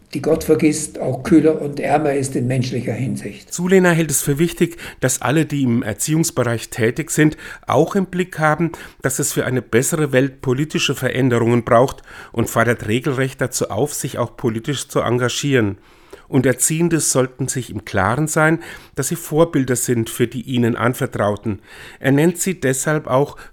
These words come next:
Speaker 2: Zukunftshebammen.
Speaker 1: Weil sie im Grunde genommen in sachter,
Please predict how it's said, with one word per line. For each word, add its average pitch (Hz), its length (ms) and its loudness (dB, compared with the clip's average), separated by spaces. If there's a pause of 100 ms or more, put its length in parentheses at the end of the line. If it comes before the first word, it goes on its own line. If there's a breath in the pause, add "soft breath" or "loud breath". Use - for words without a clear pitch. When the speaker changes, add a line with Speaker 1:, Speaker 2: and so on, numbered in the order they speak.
Speaker 2:
Zukunftshebammen. 113 1500 -4 (440 soft breath)
Speaker 1:
Weil 143 380 4
sie 226 540 -2
im 170 140 -2
Grunde 180 280 4
genommen 175 640 2 (280)
in 143 280 -4
sachter, - 880 -4